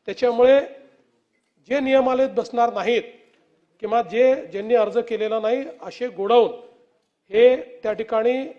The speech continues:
तोडून टाकण्याच्या संदर्भात, त्याचं अतिक्रमण निष्कासित करण्याच्या संदर्भात या ठिकाणी निर्देश हे देण्यात येतील. त्यासोबत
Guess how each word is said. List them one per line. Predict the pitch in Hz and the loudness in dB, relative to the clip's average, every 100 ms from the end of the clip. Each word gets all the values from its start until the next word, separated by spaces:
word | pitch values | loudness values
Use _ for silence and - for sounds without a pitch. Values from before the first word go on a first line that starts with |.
| _ _ _ _ _ | _ _ _ _ _
तोडून | - 220 285 | -4 -2 -2
टाकण्याच्या | 262 233 247 233 | -2 -2 -4 -2
संदर्भात, | 240 220 202 185 160 - _ - | -6 -6 -6 -4 -6 -8 _ -18
त्याचं | 190 233 | -10 -8
अतिक्रमण | 220 214 226 233 233 214 | -8 -8 -10 -6 -6 -6
निष्कासित | 196 - 254 254 - | -10 -4 -4 -4 -6
करण्याच्या | 240 220 220 226 | -4 -4 -4 -6
संदर्भात | 220 196 208 190 - - _ _ _ _ _ _ | -8 -10 -4 -4 -6 -14 _ _ _ _ _ _
या | 196 | -6
ठिकाणी | 208 226 226 220 247 302 - - _ 180 | -4 -2 -2 0 -2 -4 -14 -20 _ -12
निर्देश | 196 190 233 233 240 | -10 0 2 2 0
हे | 233 240 | 2 0
देण्यात | - 175 185 220 | -2 -10 -6 -4
येतील. | 233 226 254 254 - _ _ _ _ _ _ _ _ _ _ | -4 -4 -4 -6 -14 _ _ _ _ _ _ _ _ _ _
त्यासोबत | 226 254 285 254 226 | 0 0 0 2 2